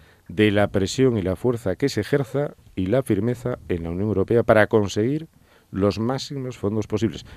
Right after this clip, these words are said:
No solamente para Asturias, cuidado, está León, está Teruel, hay, hay otros, eh, otras zonas,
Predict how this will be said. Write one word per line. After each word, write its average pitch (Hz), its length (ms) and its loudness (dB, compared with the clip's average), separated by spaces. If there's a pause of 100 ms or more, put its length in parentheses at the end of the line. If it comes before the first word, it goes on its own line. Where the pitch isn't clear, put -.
No 90 120 -2
solamente 92 320 0
para 78 120 -2
Asturias, 113 360 -2
cuidado, - 360 0
está - 280 -6
León, 110 540 -2
está - 260 -8
Teruel, 117 440 2 (400)
hay, 85 320 -4
hay 82 240 -4
otros, 78 480 -8
eh, 71 380 -8 (100)
otras - 360 -8
zonas, 82 440 -4